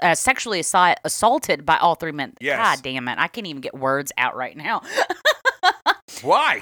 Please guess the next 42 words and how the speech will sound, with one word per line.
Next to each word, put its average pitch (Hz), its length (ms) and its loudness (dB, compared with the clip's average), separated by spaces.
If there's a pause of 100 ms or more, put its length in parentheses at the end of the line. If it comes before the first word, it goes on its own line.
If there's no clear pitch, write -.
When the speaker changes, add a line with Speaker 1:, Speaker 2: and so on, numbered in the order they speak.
Speaker 1:
I 302 120 4
don't 392 180 0
know. - 1200 0
<laughs> - 20 -
Speaker 2:
All 160 80 -4
right. 202 280 0
Well, 175 320 4
I'll 160 300 2
take 240 280 0
over 196 280 2
it. 233 100 2
You 175 100 -6
Speaker 1:
Yeah. 320 240 6
Speaker 2:
try 185 160 0
to, 151 180 -8
I 185 60 -4
don't 214 100 -4
know, 175 140 -4
cut 190 240 -6
off 208 140 -4
your 175 100 -8
tongue 202 320 -4
and 156 340 -10
see - 160 -10
if 156 80 -10
you 185 60 -8
can 190 100 -12
get 190 100 -2
a 180 40 -2
new 196 180 -4
one. 165 240 -4
Speaker 1:
I 247 140 -2 (320)
Speaker 2:
Yeah, 208 120 0 (260)
a-, 170 40 -12
so 196 220 -4
they, 196 160 -2
they 220 160 2
did. 202 400 0
They, 175 240 2
they 175 180 -2
severely 185 600 -4
beat 175 500 -4